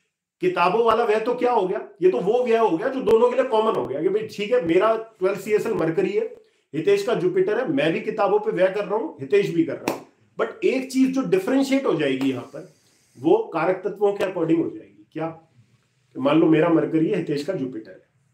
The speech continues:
तो व्यय तो हम दोनों किताबों पर कर रहे हैं, लेकिन हितेश का क्योंकि जुपिटर है, तो हितेश धर्म कर्म पर भी खर्च करेगा। यानी किसी मंदिर गया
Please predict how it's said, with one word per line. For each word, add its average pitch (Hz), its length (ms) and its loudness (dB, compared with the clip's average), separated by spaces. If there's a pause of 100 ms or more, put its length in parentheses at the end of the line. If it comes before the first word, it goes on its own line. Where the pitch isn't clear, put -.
(180)
तो 143 60 -4
व्यय 135 280 2
तो 165 120 0
हम 175 160 2
दोनों 175 220 6
किताबों 156 420 2
पर 135 160 -2
कर 110 160 -8
रहे 127 140 -10
हैं, - 240 -16 (540)
लेकिन 147 260 0
हितेश 135 380 -4
का 165 120 0
क्योंकि 160 260 0
जुपिटर 131 480 -2
है, - 380 -14
तो 135 80 -8
हितेश 127 500 -2
धर्म 180 400 -2
कर्म 147 480 2
पर 143 200 -2
भी 175 260 -4
खर्च - 300 -8
करेगा। - 400 -20 (440)
यानी 131 220 0
किसी 151 240 -2
मंदिर 143 340 4
गया 185 380 0